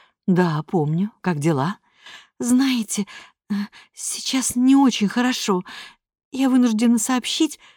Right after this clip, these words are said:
что нынче утром ваш отец, к сожалению, нас покинул. Что? Нет. Мистер Мэрис просил тотчас вас известить.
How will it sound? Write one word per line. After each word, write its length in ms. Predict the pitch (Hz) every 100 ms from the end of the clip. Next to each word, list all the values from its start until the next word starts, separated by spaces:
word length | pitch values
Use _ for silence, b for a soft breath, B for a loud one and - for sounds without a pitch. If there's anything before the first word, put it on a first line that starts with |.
| b _
что 200 | - 262
нынче 340 | 247 254 -
утром 340 | 277 277 214 214
ваш 220 | 233 -
отец, 440 | 247 - 320 - b b b
к 60 | -
сожалению, 800 | - 226 247 247 254 233 226 220 B B _ _ -
нас 240 | 214 226
покинул. 640 | - 247 - 233 208 185 190 _ _ _ _ _
Что? 520 | - - 220 226 269 b b b b _ _
Нет. 540 | 220 240 226 139 - - _ _ _ _ _ _ _ -
Мистер 380 | 247 240 - 240
Мэрис 480 | 254 285 240 - B B
просил 360 | 247 247 269 254
тотчас 440 | 269 240 226 -
вас 200 | 247 262
известить. 760 | 226 240 269 - 262 208 -